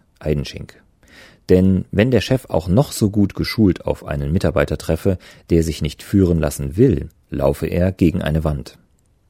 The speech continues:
Was nicht selten vorkomme, da gegen den Chef zu rebellieren und dessen Entscheidungen grundsätzlich zu hinterfragen in unserer so individualistisch geprägten Kultur mit ihrer Tendenz zur Zwangsrebellion gegen oben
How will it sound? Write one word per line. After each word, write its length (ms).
Was 160
nicht 180
selten 280
vorkomme, 560
da 300
gegen 220
den 140
Chef 280
zu 120
rebellieren 720
und 360
dessen 220
Entscheidungen 720
grundsätzlich 600
zu 120
hinterfragen 680
in 160
unserer 440
so 300
individualistisch 880
geprägten 520
Kultur 480
mit 180
ihrer 240
Tendenz 560
zur 220
Zwangsrebellion 1080
gegen 260
oben 460